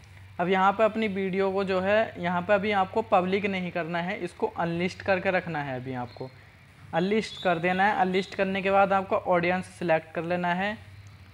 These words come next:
audience क्या है, आपको "No, it's a not made for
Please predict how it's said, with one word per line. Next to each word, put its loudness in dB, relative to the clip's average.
audience 0
क्या 4
है, -2
आपको -2
"No, 0
it's -4
a 0
not -2
made -2
for 0